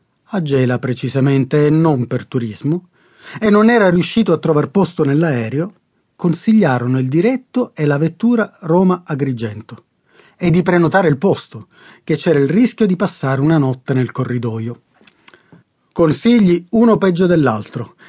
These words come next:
e particolarmente quello della prenotazione,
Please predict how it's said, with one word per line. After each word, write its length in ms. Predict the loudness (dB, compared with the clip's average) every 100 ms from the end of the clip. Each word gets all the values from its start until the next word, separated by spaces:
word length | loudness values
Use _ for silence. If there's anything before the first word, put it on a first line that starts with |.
| -4
e 160 | -4
particolarmente 960 | 0 -2 0 0 2 2 4 2 2 0
quello 340 | 2 2 2
della 240 | 2 2 2
prenotazione, 920 | 2 2 0 -4 -4 -8 -6 -10